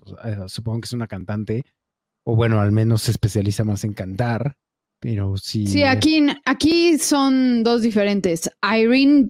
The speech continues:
Speaker 2: Bedard,
Speaker 1: Ajá.
Speaker 2: o Bedard es Pocahontas, o sea, hablando,
Speaker 1: Ajá.
Speaker 2: y Judy Kuhn es Pocahontas cantando.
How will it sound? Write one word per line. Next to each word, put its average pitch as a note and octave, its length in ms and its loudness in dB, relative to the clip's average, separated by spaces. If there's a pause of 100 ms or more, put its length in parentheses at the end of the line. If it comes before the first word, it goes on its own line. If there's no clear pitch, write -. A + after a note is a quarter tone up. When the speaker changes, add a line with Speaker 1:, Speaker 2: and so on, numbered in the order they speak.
Speaker 2:
Bedard, A3+ 520 2 (400)
Speaker 1:
Ajá. F#3+ 400 0
Speaker 2:
o F3+ 60 -2
Bedard B3 500 0
es G#3+ 300 -2
Pocahontas, G3+ 1040 -2 (260)
o F3 60 -4
sea, D#3+ 360 -4 (420)
hablando, A3+ 640 0 (140)
Speaker 1:
Ajá. A2 400 -6 (120)
Speaker 2:
y A#3 160 4
Judy A#3 280 4
Kuhn A#3 320 6
es G#3+ 160 2
Pocahontas F3+ 680 0
cantando. D3+ 560 -6